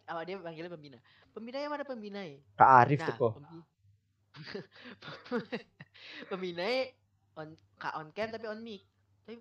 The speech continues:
Speaker 1: tapi dia moro-moro ngomong, "Anjing," ngono.
Speaker 2: Loh.
Speaker 1: <laughs>
Speaker 2: Pembina
Speaker 1: Terus
Speaker 2: kelompok iku kakak kelas apa sak tim ambek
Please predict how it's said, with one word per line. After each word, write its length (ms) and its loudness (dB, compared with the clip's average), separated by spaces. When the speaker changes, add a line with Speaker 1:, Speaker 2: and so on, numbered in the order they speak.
Speaker 1:
tapi 220 -10
dia 140 -2
moro-moro 380 -6
ngomong, 220 -10
"Anjing," 460 -10
ngono. 240 -20
Speaker 2:
Loh. 920 12
Speaker 1:
<laughs> 1600 2
Speaker 2:
Pembina 440 12
Speaker 1:
Terus 60 8
Speaker 2:
kelompok 380 10
iku 180 8
kakak 320 8
kelas 340 8
apa 200 6
sak 400 4
tim 300 4
ambek 460 2